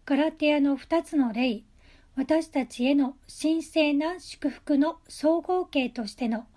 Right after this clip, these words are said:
神聖な霊と、神聖な霊を受ける者、入れる者、保持する者としての人の霊を尊ばなければなりません。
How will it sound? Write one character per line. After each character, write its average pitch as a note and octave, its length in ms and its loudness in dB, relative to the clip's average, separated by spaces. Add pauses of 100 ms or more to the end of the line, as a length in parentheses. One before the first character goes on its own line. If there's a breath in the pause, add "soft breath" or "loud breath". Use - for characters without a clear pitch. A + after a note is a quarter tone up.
(440 soft breath)
神 C#4+ 280 4
聖 C#4+ 260 2
な D4+ 160 0
霊 D#4 220 0
と、 A3+ 260 -8 (800 soft breath)
神 D#4+ 180 0
聖 D#4 220 -2
な D4 160 0
霊 D4+ 300 2
を A#3 80 -4
受 G#3+ 220 0
け E4 40 4
る D#4 100 0
者、 A3+ 360 -4 (640)
入 C4 160 2
れ D4+ 60 2
る D#4+ 80 -4
者、 C#4+ 360 2 (400)
保 F4 120 0
持 F4 140 0
す - 120 -6
る B3 120 0
者 A#3 260 0
と C4+ 140 -2
し A3+ 100 -10
て E4 160 0
の D4+ 140 -2
人 - 240 0
の C4+ 140 2
霊 C#4 260 0
を A3 140 -8 (500 soft breath)
尊 B3+ 340 -2
ば D4+ 120 0
な D4+ 140 0
け D4 140 -2
れ D4+ 140 2
ば D#4 140 -2
な A3 100 -8
り G#3+ 140 -4
ま G3+ 160 -8
せ C#4 220 0
ん。 G#3 160 -4